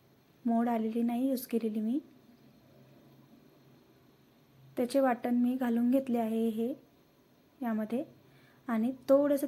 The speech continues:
तेल वरती येईपर्यंत आपल्याला फिरून घ्यायचं आहे, हलवून घ्यायचं आहे छान प्रकारे. आणि गॅसची फ्लेम कमी करून त्यामध्ये अर्धा चमचा हळद आणि आपल्या चवीनुसार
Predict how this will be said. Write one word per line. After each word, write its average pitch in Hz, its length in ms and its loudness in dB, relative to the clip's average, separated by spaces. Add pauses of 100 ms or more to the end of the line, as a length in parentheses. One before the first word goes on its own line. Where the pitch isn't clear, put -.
(100)
तेल 254 200 2
वरती 254 300 0
येईपर्यंत 233 460 0
आपल्याला 226 380 -2
फिरून 240 280 4
घ्यायचं 233 360 2
आहे, 220 260 -4 (1600)
हलवून 240 220 2
घ्यायचं 240 300 0
आहे 233 160 -4
छान 233 200 0
प्रकारे. 226 440 -4 (1900)
आणि 247 160 0
गॅसची 233 280 -4
फ्लेम 254 280 2
कमी 247 260 2
करून 240 320 0 (360)
त्यामध्ये 233 320 -2
अर्धा 233 320 -4
चमचा 240 400 2
हळद 226 300 2 (500)
आणि 233 260 0 (720)
आपल्या 254 320 -2
चवीनुसार 240 720 2